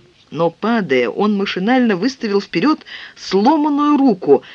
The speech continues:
которой и встретил удар об землю. При этом обломок кости прорвал мышцы, кожа лопнула, и кость вышла наружу поверх сюртука. Срочно был вызван Арендт,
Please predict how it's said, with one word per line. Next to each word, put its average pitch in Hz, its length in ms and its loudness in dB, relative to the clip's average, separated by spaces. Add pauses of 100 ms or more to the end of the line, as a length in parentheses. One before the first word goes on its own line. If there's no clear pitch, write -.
(300)
которой 302 580 2
и 226 240 -2
встретил 226 680 -4
удар 143 360 -4
об 131 120 -8
землю. 117 520 -10 (120)
При 156 120 -6
этом 156 340 -6
обломок 135 640 -4
кости 190 580 -4 (340)
прорвал 139 520 -2
мышцы, 127 720 -8
кожа 156 260 -4
лопнула, 117 640 -6 (260)
и 151 100 -12
кость - 380 -2
вышла 127 280 -6
наружу 156 540 -6
поверх 127 300 -6
сюртука. - 540 -14 (640)
Срочно 190 380 -4
был 147 180 -6
вызван 143 440 -8
Арендт, 131 500 -4